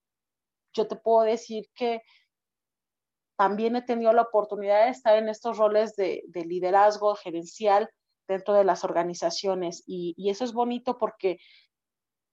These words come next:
yo te digo con toda honestidad, gracias a Toastmasters, yo puedo decir que fui gerente en Colombia.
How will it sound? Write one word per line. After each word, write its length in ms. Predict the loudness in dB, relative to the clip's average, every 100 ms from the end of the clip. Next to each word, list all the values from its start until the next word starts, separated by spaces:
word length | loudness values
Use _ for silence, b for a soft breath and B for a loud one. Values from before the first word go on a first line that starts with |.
| _
yo 140 | -6
te 120 | -2 0
digo 320 | 2 2 2
con 240 | -2 -4 -2
toda 260 | 2 4 4
honestidad, 640 | 2 -4 -8 2 4 4 -2 _
gracias 580 | -20 -2 2 2 2 -2
a 140 | 0
Toastmasters, 960 | -2 -2 0 2 2 2 0 0 -8 _ _ _ _ _ -20
yo 580 | -6 0 2 2 -2 _ _ _
puedo 240 | -2 2 2
decir 560 | 2 -6 -8 -6 -8 _ _ _
que 160 | -6
fui 320 | -6 -2 -2 -2
gerente 840 | 0 0 2 0 -2 -2 -2 -2 b b b _ _ _ _ _ _ _
en 380 | -4 -2 -2 -8 -2
Colombia. 640 | 0 0 -2 -6 -10 -12